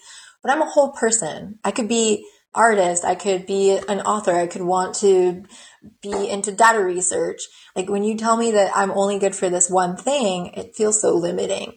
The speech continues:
And it really started to become consuming to me. And that's why I was so adverse to wanting to model in the first place. But then when I discovered that there were other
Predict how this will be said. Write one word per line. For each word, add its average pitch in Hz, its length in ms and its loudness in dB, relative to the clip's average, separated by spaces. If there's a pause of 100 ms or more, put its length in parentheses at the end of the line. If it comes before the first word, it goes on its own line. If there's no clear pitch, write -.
And 185 280 0 (380)
it 214 60 -6
really 233 160 2
started 262 220 2
to 226 80 0
become 196 320 -4
consuming 185 680 -2
to 180 140 -2
me. 170 340 -6 (260)
And 180 120 -4
that's 175 180 0
why 185 80 4
I 175 60 4
was 175 120 -2
so 175 120 2
adverse 165 400 -2
to 165 400 -2
wanting 165 440 -4 (120)
to 165 220 0
model 175 340 0
in 170 80 -6
the 170 80 -8
first 277 280 -2
place. - 400 -4 (360)
But - 80 -20
then 214 100 0
when 214 100 0
I 202 120 2
discovered 190 460 0
that 180 120 -4
there 180 140 -2
were 170 240 -4
other 180 720 2